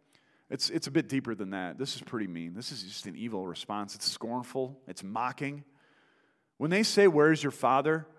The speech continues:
they're alluding to his earthly dad. Who they all knew had been long dead at this point. Where's your dad? <laughs> Like, that's just evil. That's the point the Pharisees were at right now.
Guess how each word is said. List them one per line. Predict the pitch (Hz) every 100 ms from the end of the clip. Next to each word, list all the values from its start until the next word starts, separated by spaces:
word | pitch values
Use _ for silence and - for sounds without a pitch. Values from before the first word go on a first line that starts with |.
| _ _ _ _ -
they're | 185
alluding | 202 160 156 135
to | - 135
his | 117
earthly | 170 147 101
dad. | 82 80 76 - _ _ _ _ _ _ _ _ _ _ _ _ _ _ _ -
Who | 180
they | 170 165
all | 143 156
knew | 143 139 123
had | 117 120 117
been | 123 117 113
long | 113 113 107
dead | 98 90
at | 76
this | 73 -
point. | - 80 80 _ _ _ _ _ _ _ _ -
Where's | 139 -
your | 95
dad? | 65 - 50 - 95 _ _ _ _ _ _ _ _ _ _ _ _
<laughs> | - 175 -
Like, | 120 107 - _ _ _ -
that's | 127
just | - -
evil. | 156 143 80 - _ _ _ _ _ _ _ _ _ _ _ _ _ _ _ _ _
That's | 185 202 -
the | - 165
point | - 180 151
the | 135
Pharisees | - 175 - 160 147
were | 156
at | 165 151
right | 139 110
now. | 120 104